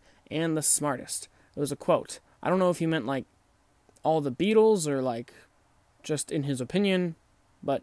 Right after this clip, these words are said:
you know, he said that, so. A lot of songs written by John targeted people's rights and how people should have more rights, and as well as race, war, and oppression. I, for one, wish he was still with us today.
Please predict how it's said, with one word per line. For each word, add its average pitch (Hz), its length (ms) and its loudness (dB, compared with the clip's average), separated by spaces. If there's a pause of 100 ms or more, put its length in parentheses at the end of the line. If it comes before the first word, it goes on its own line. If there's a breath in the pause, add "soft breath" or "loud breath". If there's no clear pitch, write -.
(120)
you 214 80 -2
know, 156 240 -2
he 226 100 -4
said 156 200 2
that, 143 180 4 (100)
so. 127 280 -6 (1000 soft breath)
A 233 60 0
lot 254 140 6
of 254 100 6
songs 196 400 2
written 156 340 -2
by 147 200 6
John 147 540 0 (580)
targeted 170 580 0
people's 156 380 -2
rights - 540 2 (260)
and 147 180 -2
how 147 120 0
people 139 220 -4
should 135 200 -6
have 127 160 -6
more 131 160 -4
rights, - 420 -6 (480 soft breath)
and 143 320 0
as 143 260 0
well 156 220 2
as 139 160 0
race, 165 400 2 (240)
war, 147 380 4
and 139 180 -2
oppression. 175 540 -2 (800 soft breath)
I, 220 160 4
for 226 160 0
one, 202 420 2
wish 185 320 2
he 196 80 -2
was 160 160 -2
still 185 240 0
with 170 100 0
us 160 200 0
today. 127 320 -4